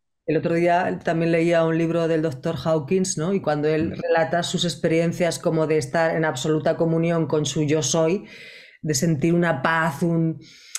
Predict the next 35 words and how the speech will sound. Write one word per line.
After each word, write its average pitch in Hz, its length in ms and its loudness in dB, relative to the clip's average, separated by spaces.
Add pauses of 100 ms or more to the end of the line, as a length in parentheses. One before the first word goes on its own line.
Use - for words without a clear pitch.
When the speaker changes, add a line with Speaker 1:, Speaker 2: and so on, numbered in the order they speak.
(140)
Speaker 1:
yo 170 180 2
eso 185 180 2
no, 190 240 4
no, 175 680 2
no 170 140 -2
sé, 156 180 0
no 165 100 2
vivo 185 240 4
desde 170 260 2
ahí, 156 220 2
¿no? 165 240 -4 (160)
Speaker 2:
Ah, 127 160 -2
yo 101 120 2
Speaker 1:
Entonces, - 20 -4
Speaker 2:
tampoco. - 440 -8 (560)
Speaker 1:
eso, 220 540 0
pero 240 200 4
sí 277 200 2
que 254 100 0
tienes 208 300 2
esos 180 200 -2
chispazos 139 600 -4
en 156 140 2
muchos 156 260 0
momentos, 156 480 0
cuando 160 560 0
uno 185 220 2
es 196 100 0
capaz 175 400 0
de, 156 480 2
de 160 100 2
volver 165 600 2
en 165 140 -2
muchos 165 260 -4
momentos 165 720 0